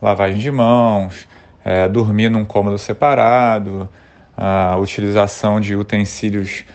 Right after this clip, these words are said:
domésticos próprios, enf-, enfim. É uma série de ações pra proteger não só o jogador, mas como todas as pessoas que entram em contato com ele em casa, né? Então não é um número grande, é um número da população.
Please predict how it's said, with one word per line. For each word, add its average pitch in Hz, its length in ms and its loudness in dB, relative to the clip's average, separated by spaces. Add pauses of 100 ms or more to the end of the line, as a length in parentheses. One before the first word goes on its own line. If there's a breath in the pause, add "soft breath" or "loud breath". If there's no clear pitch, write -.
(200 loud breath)
domésticos 101 600 0
próprios, 117 760 2
enf-, 110 240 -8
enfim. 120 400 -6 (480 loud breath)
É 95 160 0
uma 107 200 2
série 113 280 0
de 117 100 -2
ações 120 540 0
pra 135 420 2
proteger 117 920 0
não 113 180 -2
só 98 180 -6
o 98 60 -6
jogador, 120 400 0
mas 160 180 -4
como 156 400 -2
todas 143 280 -2
as 151 140 -4
pessoas 139 360 -4
que - 120 -8
entram 131 220 -4
em 131 40 -8
contato 127 380 -2
com 127 120 -4
ele 123 160 0
em 165 60 -6
casa, 101 540 0 (440 soft breath)
né? 101 280 0 (640 loud breath)
Então 131 280 0
não 165 160 0
é 151 60 4
um 151 60 2
número 135 260 0
grande, 104 400 0
é 101 60 2
um 101 60 0
número 123 800 2
da 113 120 4
população. 127 840 0